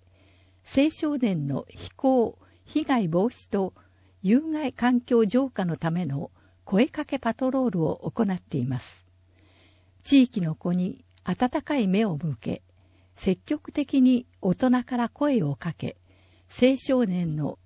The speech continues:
非行、被害防止に地域ぐるみで取り組むようお願いします。時、協調月間、十二月二十日水曜から一月十日水曜。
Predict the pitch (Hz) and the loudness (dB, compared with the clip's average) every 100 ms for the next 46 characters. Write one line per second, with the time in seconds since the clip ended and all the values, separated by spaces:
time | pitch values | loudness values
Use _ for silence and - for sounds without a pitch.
0 | _ - - - 269 254 247 - - 302 | _ -20 -20 -6 0 2 0 -6 -6 -4
1 | 330 262 180 156 185 240 - 208 202 190 | 0 0 0 0 0 -2 -2 -2 -2 -4
2 | - _ _ _ - 226 302 339 320 330 | -12 _ _ _ 2 2 4 2 2 2
3 | 311 233 156 - 165 247 - 277 247 180 | 4 4 2 0 0 0 2 4 4 4
4 | 165 - - - 175 196 196 180 - 156 | 0 -2 -8 -2 2 2 0 -4 -6 -6
5 | 143 - - _ _ _ _ _ _ _ | -6 -8 -20 _ _ _ _ _ _ _
6 | _ _ _ _ _ - 202 - 226 - | _ _ _ _ _ -4 -4 -2 -4 -4
7 | _ _ _ _ _ - 277 311 302 262 | _ _ _ _ _ 0 0 0 -2 0
8 | 220 240 _ - 143 - - _ _ _ | 0 -2 _ -6 -6 -8 -16 _ _ _
9 | _ _ _ - 247 302 285 262 - - | _ _ _ 2 4 4 0 -2 -4 -4
10 | 220 - - 208 - - - 240 262 262 | -4 -4 -6 -6 -6 -12 0 4 4 4
11 | 226 - 156 139 - _ _ _ _ 208 | 0 -2 -6 -6 -8 _ _ _ _ -2
12 | - 294 294 277 - - 220 - 180 - | 0 2 2 0 -4 0 0 0 -4 -4
13 | _ - 208 196 202 170 160 - | _ -8 -2 0 2 0 -2 -6